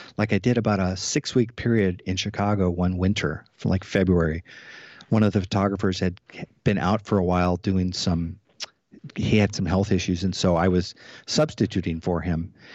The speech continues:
And for six weeks, I did sports. And I'll tell you, I got to the point where I was just, like, seeing basketballs in my dream.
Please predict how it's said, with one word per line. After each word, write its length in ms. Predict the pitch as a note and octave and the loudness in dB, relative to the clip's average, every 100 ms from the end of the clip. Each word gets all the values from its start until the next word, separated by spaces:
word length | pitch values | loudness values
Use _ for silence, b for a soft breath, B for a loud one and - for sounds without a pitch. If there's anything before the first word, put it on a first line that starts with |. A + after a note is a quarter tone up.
| B B B B | B B B B
And 280 | G#2 G2 G2 | 0 0 0
for 100 | G2 | -2
six 320 | - A2+ - | 0 0 2
weeks, 260 | A2+ G#2+ G2 | 0 2 -2
I 80 | F#2+ | 0
did 260 | F#2+ F2 | -2 -4
sports. 420 | - - F#2+ F2 | -6 -2 0 -2
And 140 | D2+ F#2+ | -2 -2
I'll 80 | G2 | -2
tell 200 | A2+ F#2 | -2 -2
you, 120 | D#2 | -2
I 140 | E2+ | -4
got 160 | G2 G2 | -4 -2
to 80 | F2 | -2
the 120 | E2+ | -4
point 260 | - F#2+ - | 0 -2 0
where 140 | F2 | -4
I 40 | E2 | -4
was 120 | F2+ | -4
just, 240 | - F2 | -6 -2
like, 160 | F2 E2+ | -2 0
seeing 240 | - F#2+ | 2 2
basketballs 680 | F2 E2+ F2 - D#2+ D#2 - | 2 0 0 -4 -2 -2 0
in 80 | E2+ | -2
my 120 | D#2+ | -2
dream. 440 | D2+ F#2 C#2 G#2+ | 0 2 2 -2